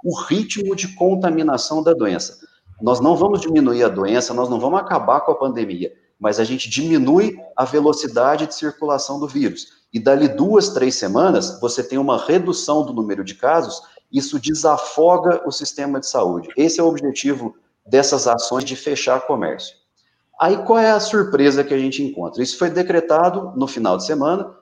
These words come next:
na segunda-feira, a entrevista dele. Nós vamos monitorar os casos, nós vamos acompanhar os atendimentos nos postos, nós vamos acompanhar o número de casos novos, as internações no hospital, as vagas de U T I. Ótimo,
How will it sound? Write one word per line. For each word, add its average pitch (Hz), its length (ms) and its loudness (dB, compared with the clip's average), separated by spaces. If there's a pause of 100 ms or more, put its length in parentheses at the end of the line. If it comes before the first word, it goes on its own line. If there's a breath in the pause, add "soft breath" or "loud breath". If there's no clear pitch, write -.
(120)
na 131 120 -2
segunda-feira, 156 720 0
a - 20 0
entrevista 165 540 0
dele. 95 340 -4 (380 soft breath)
Nós 120 220 2
vamos 165 200 4
monitorar 131 1040 2
os - 200 -10
casos, 139 720 2
nós 113 160 0
vamos 127 180 0
acompanhar 110 420 -4
os 101 120 -4
atendimentos 98 640 -8
nos - 160 -16
postos, 139 680 2 (300 soft breath)
nós 110 160 0
vamos 123 220 -2
acompanhar 113 500 0
o 104 80 2
número 113 340 0
de 92 120 -8
casos 95 400 -2
novos, 135 480 0
as 107 160 -2
internações 104 640 -6
no 101 60 -10
hospital, 131 540 -2
as 135 160 -2
vagas 131 340 2
de 135 120 -8
U 135 40 -6
T 147 140 -2
I. 98 260 -4 (160)
Ótimo, 165 460 0